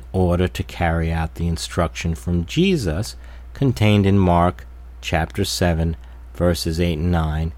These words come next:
that we read earlier. What we have seen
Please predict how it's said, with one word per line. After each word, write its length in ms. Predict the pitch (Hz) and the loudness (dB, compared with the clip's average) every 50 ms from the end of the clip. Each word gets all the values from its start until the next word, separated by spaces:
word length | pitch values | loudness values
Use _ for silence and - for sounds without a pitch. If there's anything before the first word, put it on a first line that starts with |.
| - - - - | -14 -16 -8 -4
that 220 | 82 82 - - | -4 -2 -2 -2
we 220 | 78 82 85 85 82 | -4 -2 -2 0 0
read 440 | 80 76 78 78 76 76 76 - - - | -2 -2 -2 -2 -2 -4 -6 -6 -4 -2
earlier. 540 | 98 95 87 82 76 67 65 - - - - - - - - - - - - - - - - - - - - - - - - - - - - - - - - - - - | 0 2 2 0 0 -2 -6 -8 -12 -16 -18 -18 -20 -20 -20 -20 -20 -20 -20 -20 -20 -20 -20 -20 -20 -20 -20 -20 -20 -20 -20 -20 -20 -20 -20 -20 -20 -20 -20 -20 -16 -10
What 340 | 80 87 101 120 127 - - | -6 -2 0 2 0 0 0
we 180 | 143 131 127 | 0 2 2
have 260 | 110 104 104 90 85 - | 2 2 2 0 0 -2
seen 800 | - - - - 165 180 180 151 110 87 80 82 82 82 - | -6 -8 -6 -2 -2 0 0 0 0 0 0 -2 -2 -4 -4